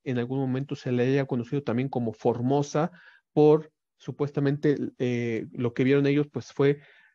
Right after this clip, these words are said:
la hermosura de sus playas y de la región de la isla, por eso le denominaron así.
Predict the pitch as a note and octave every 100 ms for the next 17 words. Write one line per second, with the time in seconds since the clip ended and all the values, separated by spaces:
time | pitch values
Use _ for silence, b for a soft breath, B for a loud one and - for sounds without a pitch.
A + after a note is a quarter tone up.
0 | - C#3 C3 B2+ B2+ - G#3 A#3+ D#3 C3
1 | - C#3 - D3 D3+ D3+ C#3+ - A#2 A2+
2 | G#2+ A2+ - D#3 C#3+ D3 C#3 B2 B2 B2
3 | C#3+ D#3 A#2+ A#2+ B2+ A#2 A#2 A2+ A2 A2
4 | A#2+ C3+ E3+ - D#3+ G3